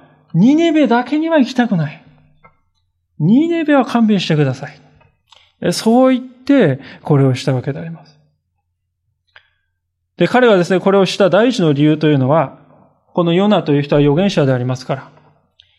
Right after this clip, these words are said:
この時にすでにですね、将来自分の国に何が起こるかを知っていたということであります。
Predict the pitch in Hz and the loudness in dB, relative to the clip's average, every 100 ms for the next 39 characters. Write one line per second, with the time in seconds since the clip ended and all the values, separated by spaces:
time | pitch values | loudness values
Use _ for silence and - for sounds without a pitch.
0 | _ - 180 208 220 214 175 165 220 202 | _ -6 -2 0 0 0 -2 0 0 2
1 | 165 151 151 175 165 135 - - - 202 | 2 -2 -2 0 0 -2 -12 -10 0 2
2 | 190 156 143 156 190 185 190 196 170 160 | 4 2 0 0 0 0 0 0 2 2
3 | 208 196 151 151 160 151 143 - - - | 2 2 0 0 -2 -2 -2 -6 -12 -6
4 | 180 220 220 175 143 147 120 135 160 - | -4 -4 -2 -2 -2 -6 -10 -10 -14 -18
5 | - | -20